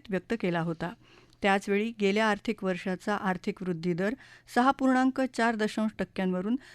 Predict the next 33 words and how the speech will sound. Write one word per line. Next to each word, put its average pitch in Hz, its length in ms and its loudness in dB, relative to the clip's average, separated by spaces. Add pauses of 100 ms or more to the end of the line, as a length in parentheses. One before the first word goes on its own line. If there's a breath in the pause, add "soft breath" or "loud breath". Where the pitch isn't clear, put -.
(180 loud breath)
साडेसहा 202 520 2
टक्के 208 320 -4
होईल, 202 260 0 (300 loud breath)
अशी 214 220 0
आशा 214 260 2
त्यांनी 190 280 0
व्यक्त 208 340 -4
केली. 165 240 -2 (640 soft breath)
या 208 260 4
आर्थिक 214 380 0
वर्षात 220 300 -2 (120)
देशाचा 220 500 -2 (100)
किरकोळ 233 360 0
महागाई 202 460 0
दर 190 160 -2 (380 loud breath)
चार 233 140 8
टक्के 247 340 0
राहण्याचा 196 460 0
अंदाज 185 300 2
असल्याचंही 190 540 -4
मल्होत्रा 196 440 0
यांनी 180 260 0
सांगितलं. 170 540 -2 (560 soft breath)
यापूर्वी 202 420 2
हा 185 200 0
दर 196 200 -2 (320 loud breath)
चार 233 180 4
पूर्णांक 233 460 0 (120)
आठ 240 260 0 (140)
टक्के 214 260 0
राहण्याचा 196 560 0
अंदाज 175 340 2
होता. 196 280 -4